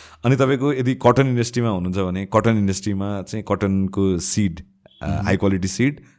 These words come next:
Speaker 1: र कटनको प्रोसेसिङ प्लान्टमा पनि गभर्मेन्टले हेभी सब्सिडाइजको कुरा गरेको छ। अब तपाईँको, अ, उखु किसानको कुरा गर्नुहुन्छ भने उखु किसानलाई यही वर्ष चाहिँ तपाईँको, अ, जुन बेला काठ हार्भेस्ट हुन्छ, जुन हामीले देखिरहेको थियौँ पहिला पनि, अ, उहाँहरूको समस्या पनि धेरै हदसम्म सम्बोधन भएको छ एग्रिकल्चरमा।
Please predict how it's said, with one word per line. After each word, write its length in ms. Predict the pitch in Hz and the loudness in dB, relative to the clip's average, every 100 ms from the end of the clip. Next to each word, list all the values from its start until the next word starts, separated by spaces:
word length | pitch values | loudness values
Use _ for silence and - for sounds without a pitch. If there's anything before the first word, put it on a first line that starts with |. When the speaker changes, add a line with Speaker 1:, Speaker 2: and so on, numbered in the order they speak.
| _ | _
Speaker 1:
र 600 | 117 135 117 92 73 - - | 4 6 6 0 -6 -12 0
कटनको 380 | 110 110 104 107 | 2 4 2 2
प्रोसेसिङ 480 | - 117 107 104 95 | 4 4 2 -2 -4
प्लान्टमा 500 | 98 92 87 101 95 | -4 -4 -6 -4 -4
पनि 160 | 127 | -2
गभर्मेन्टले 440 | 104 95 95 85 82 | 0 0 0 -2 -2
हेभी 160 | 90 | -4
सब्सिडाइजको 540 | - 82 87 85 - 80 | -6 -8 -6 -6 -8 -8
कुरा 200 | 85 78 | -8 -6
गरेको 200 | 78 76 | -8 -10
छ। 200 | 78 - _ - - - - _ | -14 -16 _ -20 -20 -20 -20 _
अब 60 | 110 | -4
तपाईँको, 440 | 127 127 127 123 | 0 2 4 4
अ, 360 | 117 101 98 104 | 2 2 4 4
उखु 180 | 160 160 | 6 4
किसानको 400 | 139 127 135 127 | 4 4 4 4
कुरा 180 | 113 107 | 4 6
गर्नुहुन्छ 320 | 101 95 87 | 6 4 2
भने 160 | 92 110 | 0 0
उखु 220 | 117 101 | -2 -2
किसानलाई 440 | 101 107 101 104 | -2 0 2 2
यही 160 | 101 110 | 2 2
वर्ष 220 | 98 95 | 2 -2
चाहिँ 420 | 98 98 90 98 | -2 -2 -2 -4
तपाईँको, 500 | 92 90 90 92 90 | -4 -2 -2 0 -2
अ, 260 | - 80 82 | -4 -4 -2
जुन 200 | 90 95 | 2 2
बेला 180 | 92 92 | 2 0
काठ 300 | 95 92 85 | -2 -4 -4
हार्भेस्ट 360 | 85 90 92 | -4 -2 -4
हुन्छ, 140 | 87 113 | -4 -4
जुन 340 | 101 101 87 85 | -4 -4 -6 -6
हामीले 220 | 85 90 | -4 -2
देखिरहेको 360 | 98 98 90 | -2 -2 -2
थियौँ 120 | 92 90 | -6 -8
पहिला 220 | 90 87 | -6 -6
पनि, 240 | 92 120 - - - - - | -8 -10 -12 -20 -20 -20 -8
अ, 160 | 90 90 | -2 2
उहाँहरूको 300 | 92 101 104 | 4 4 2
समस्या 360 | 98 98 95 95 | 0 0 0 -2
पनि 160 | 98 | -2
धेरै 240 | 92 90 95 | -2 0 0
हदसम्म 340 | 82 - 90 | -2 -6 -8
सम्बोधन 420 | - 92 90 90 | -4 -2 -2 -2
भएको 120 | 85 78 | -4 -6
छ 100 | 67 | -6
एग्रिकल्चरमा। 640 | 90 90 85 85 82 | -4 -4 -4 -6 -8